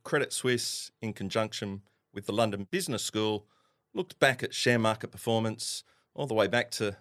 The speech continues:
nineteen hundred. And surprisingly, Australia topped the list for share market performance when normalised to the U S dollar rate. We had annualised growth of six point four three percent per annum,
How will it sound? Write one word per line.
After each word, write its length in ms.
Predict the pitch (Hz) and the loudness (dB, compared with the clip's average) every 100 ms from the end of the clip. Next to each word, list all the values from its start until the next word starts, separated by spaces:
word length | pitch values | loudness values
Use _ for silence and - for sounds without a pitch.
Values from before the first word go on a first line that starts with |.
| - | -6
nineteen 560 | 107 120 120 - 113 | 0 2 0 0 -2
hundred. 480 | 98 123 131 95 - - _ _ _ | 0 0 0 -4 -10 -20 _ _ _
And 160 | - 113 | -4 -4
surprisingly, 600 | - 139 143 147 135 135 | 2 4 6 4 0 -2
Australia 540 | - - - 156 156 143 | -4 -2 2 4 4 0
topped 340 | - 180 - | 2 0 2
the 80 | 139 | 2
list 340 | 170 160 - | 2 2 -2
for 120 | - | -6
share 260 | 110 - 135 | 0 4 6
market 380 | 131 120 - - | 6 2 0 -8
performance 760 | 110 135 135 135 - - - - _ _ | 0 4 4 2 -4 -10 -10 -16 _ _
when 280 | 117 120 120 | 0 2 6
normalised 840 | 143 190 120 87 80 113 170 - - - | 6 6 6 4 0 -2 -4 -12 -16 -12
to 120 | 127 | -8
the 80 | 117 | 0
U 160 | 120 | 4
S 140 | 110 - | 4 4
dollar 240 | 110 107 | 6 6
rate. 360 | 98 78 - - _ _ _ _ _ _ _ - | 4 0 -6 -16 _ _ _ _ _ _ _ -4
We 140 | 143 131 | 0 4
had 260 | 143 131 - | 4 4 2
annualised 640 | 139 165 143 127 120 113 | 2 6 8 8 6 2
growth 500 | 113 123 107 - - _ _ _ _ - | 4 6 4 0 -14 _ _ _ _ -6
of 120 | 104 | -4
six 380 | - - 156 - | -2 -2 -4 -6
point 380 | - 139 127 - | -6 -2 0 -2
four 320 | - 127 123 | -2 2 2
three 320 | - 123 120 | 0 0 0
percent 480 | 117 101 131 120 - | 0 -4 0 -2 0
per 180 | 110 113 | 4 4
annum, 240 | 151 95 | 4 0